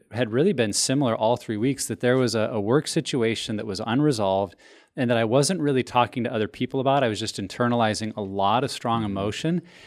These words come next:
Speaker 1: And so as, as I had to think through that, the, the crash became obvious. It was like, I'm living in ticked off and
Speaker 2: <laughs>
Speaker 1: exhaustion.
Speaker 2: Right.
Speaker 1: I've got unresolved emotional pain and turmoil
Speaker 2: Yeah.
Speaker 1: that I haven't wanted to bring up with people because I feel exhausted.
Speaker 2: Yeah.
Speaker 1: And so it, it started to make sense, like, "Ah, okay, it, had I dealt with this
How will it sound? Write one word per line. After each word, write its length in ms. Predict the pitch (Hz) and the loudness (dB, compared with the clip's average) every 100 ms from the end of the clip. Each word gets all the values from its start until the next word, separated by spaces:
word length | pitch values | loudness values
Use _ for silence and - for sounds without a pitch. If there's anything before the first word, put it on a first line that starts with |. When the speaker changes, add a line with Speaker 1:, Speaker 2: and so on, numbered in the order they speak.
| - - | -6 -2
Speaker 1:
And 140 | 127 | 0
so 140 | - | 2
as, 100 | 131 | 0
as 160 | - 117 | 0 2
I 80 | 147 | 2
had 100 | 160 | 2
to 60 | |
think 260 | - 127 98 | 0 -2 -2
through 200 | - 165 | 0 2
that, 340 | 127 101 - _ _ - | 4 4 0 _ _ -18
the, 580 | 180 170 151 120 117 117 | -14 -12 -6 0 0 0
the 100 | 110 | -4
crash 380 | - 143 139 - | 2 4 4 0
became 320 | - 113 110 | -6 -4 0
obvious. 380 | 117 143 110 113 | 0 2 -2 -2
It 40 | |
was 100 | 98 | 0
like, 260 | 104 95 _ _ - | 0 0 _ _ -4
I'm 140 | 117 107 | -2 2
living 340 | 113 147 180 | 4 4 4
in 140 | 170 151 | 2 2
ticked 280 | 147 - | -2 0
off 280 | 117 107 101 | 4 4 2
and 100 | 139 | 0
Speaker 2:
<laughs> 60 | 120 | -2
Speaker 1:
exhaustion. 460 | 208 87 - - | 0 0 -2 -6
Speaker 2:
Right. 100 | - | -4
Speaker 1:
I've 100 | 107 | -4
got 200 | 104 107 - | 0 0 0
unresolved 560 | 120 151 156 156 147 | -2 0 2 4 4
emotional 460 | 117 110 120 - 113 | 2 0 0 -2 -6
pain 260 | - 113 127 | -4 -2 0
and 100 | 113 | -2
turmoil 520 | 104 95 92 95 92 | -4 -4 0 -2 -2
Speaker 2:
Yeah. 180 | 107 76 - | -8 -12 -2
Speaker 1:
that 100 | 123 | 2
I 80 | 123 | 2
haven't 380 | - 147 196 | 2 2 2
wanted 280 | 151 135 123 | 2 2 2
to 60 | 107 | 0
bring 200 | 113 107 | -2 0
up 160 | 127 | 0
with 140 | 151 - | -2 -4
people 260 | 110 - 104 | -4 -4 -4
because 340 | 107 - 147 | -2 2 4
I 100 | 156 | 4
feel 220 | - 107 | 2 0
exhausted. 640 | 95 87 92 92 - 101 - | 2 0 -2 -2 -4 -6 -6
Speaker 2:
Yeah. 120 | - - - | -14 -20 -2
Speaker 1:
And 180 | 139 143 | 2 2
so 160 | - 151 | 4 4
it, 100 | 151 | 4
it 200 | 151 - | 0 -2
started 340 | - 147 175 | 0 4 4
to 60 | 147 | 2
make 160 | 117 - | 0 0
sense, 200 | 151 117 | -2 0
like, 200 | 104 - | -4 -8
"Ah, 380 | 156 185 165 127 | -12 -8 -6 -2
okay, 340 | 139 - 110 110 | -2 2 0 0
it, 220 | 139 120 | -2 -2
had 180 | 120 147 | 2 4
I 140 | 135 | 4
dealt 260 | 101 120 - | 4 2 2
with 140 | 123 | 2
this 260 | 123 113 | 4 2